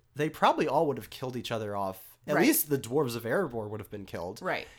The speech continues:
Speaker 1: And the goblins would have kinda had their vengeance without having to have a hand in it.
Speaker 2: Yeah.
Speaker 1: But it's the, their arrival that really causes them to gather forces, which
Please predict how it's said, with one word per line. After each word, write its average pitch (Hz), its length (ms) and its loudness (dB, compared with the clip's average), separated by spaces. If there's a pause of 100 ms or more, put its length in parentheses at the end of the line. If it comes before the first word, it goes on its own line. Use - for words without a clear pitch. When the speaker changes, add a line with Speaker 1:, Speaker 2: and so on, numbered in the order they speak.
(220)
Speaker 1:
And 175 200 4
the 165 80 2
goblins 151 380 6
would 143 80 0
have 131 120 0
kinda 139 160 2
had 135 220 2
their 127 120 0
vengeance 117 420 -4
without 107 260 -2
having 104 260 -4
to 98 60 -6
have 87 120 -4
a 78 60 -10
hand 101 260 -6
in 78 100 -12
it. 78 160 -16
Speaker 2:
Yeah. 143 200 -8 (420)
Speaker 1:
But 143 400 6
it's 151 220 -2
the, 156 220 4
their 156 220 6
arrival 131 380 4
that 120 120 -4
really 123 220 -2
causes 107 400 0
them 104 200 -4
to 101 540 -6
gather 107 440 -2
forces, 110 500 -6
which 101 380 -8